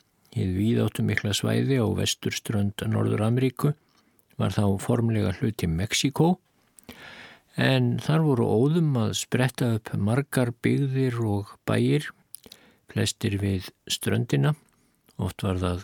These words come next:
kaþólska kirkjan sem stóð fyrir uppbyggingu þessara bæja,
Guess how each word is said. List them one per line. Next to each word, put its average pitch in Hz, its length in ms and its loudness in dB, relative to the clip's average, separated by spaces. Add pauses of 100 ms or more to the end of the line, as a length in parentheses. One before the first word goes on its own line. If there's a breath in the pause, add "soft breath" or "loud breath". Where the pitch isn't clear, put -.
kaþólska 98 800 -2
kirkjan 151 560 0
sem 139 240 0
stóð 139 380 0
fyrir 135 340 0
uppbyggingu 139 760 0
þessara 131 340 0
bæja, 135 380 2